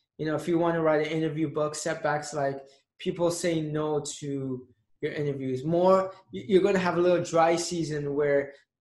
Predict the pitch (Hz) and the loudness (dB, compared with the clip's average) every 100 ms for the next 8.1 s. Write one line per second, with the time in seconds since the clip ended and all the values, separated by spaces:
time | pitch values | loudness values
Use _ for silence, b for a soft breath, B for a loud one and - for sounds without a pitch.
0 | _ _ _ _ 180 175 196 196 214 185 | _ _ _ _ 2 4 4 2 -2 0
1 | 180 170 190 165 160 170 170 170 160 160 | 0 0 -2 0 0 0 -2 -2 -2 -4
2 | 156 170 156 156 151 165 156 170 185 165 | -2 -4 -2 -6 -6 -6 -4 -2 -2 -4
3 | 170 165 165 170 185 196 180 - 175 170 | -4 -2 0 4 4 4 2 2 2 2
4 | 170 B B B 170 170 170 170 165 - | -4 B B B 2 4 4 2 0 -2
5 | - 208 202 190 175 165 170 165 165 170 | -10 -10 -2 0 2 2 2 2 4 0
6 | 165 - b b b b _ 147 165 156 | -2 -10 b b b b _ 2 2 4
7 | - 170 175 180 170 165 - 175 165 170 | 0 0 2 2 2 0 -2 0 2 0
8 | 180 | 0